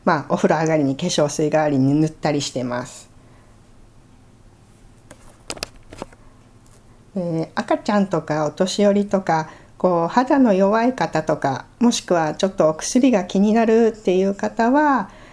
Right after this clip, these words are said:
このバー油試してみるのもいいんじゃないかなと思ってお伝えしました。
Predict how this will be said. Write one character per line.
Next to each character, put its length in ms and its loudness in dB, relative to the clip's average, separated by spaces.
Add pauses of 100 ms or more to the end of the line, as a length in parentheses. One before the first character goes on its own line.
(480)
こ 140 -2
の 240 0
バ 340 0
ー 460 2 (180)
油 240 2
試 20 0
し 100 -6
て 120 -2
み 140 0
る 140 0
の 120 0
も 340 0 (300)
い 80 0
い 80 4
ん 60 -2
じ 80 -2
ゃ 80 2
な 160 0
い 60 -4
か 120 -4
な 400 2
と 160 -2
思 200 0
っ 60 -8
て 380 0 (160)
お 60 -6
伝 320 -4
え 40 -4
し 140 -4
ま 140 -4
し 100 -4
た。 120 -6